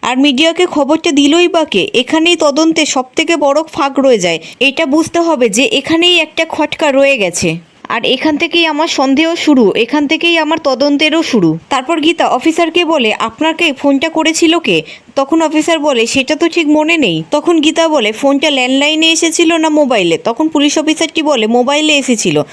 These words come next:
ওখানে একটা হত্যাকাণ্ড সংঘটিত হতে চলেছে, তারই ফোন এসেছিল।" তখন গীতা বলে, "হুজুর, আপনি সব খেয়াল রাখুন।" তারপর গীতা অফিসারকে বলে, "থানা থেকে ওই জায়গার দূরত্ব কতটা?"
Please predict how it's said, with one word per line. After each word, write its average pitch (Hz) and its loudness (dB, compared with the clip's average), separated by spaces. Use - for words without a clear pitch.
ওখানে 302 2
একটা 320 -2
হত্যাকাণ্ড 294 0
সংঘটিত 311 0
হতে 330 -2
চলেছে, 311 0
তারই 285 -2
ফোন 285 0
এসেছিল।" 190 -2
তখন 320 2
গীতা 311 0
বলে, 285 0
"হুজুর, 285 2
আপনি 220 -2
সব 330 0
খেয়াল 294 -2
রাখুন।" 180 0
তারপর 247 -2
গীতা 294 0
অফিসারকে 285 0
বলে, 226 0
"থানা 254 -2
থেকে 311 0
ওই 277 2
জায়গার 262 0
দূরত্ব 285 0
কতটা?" 302 -2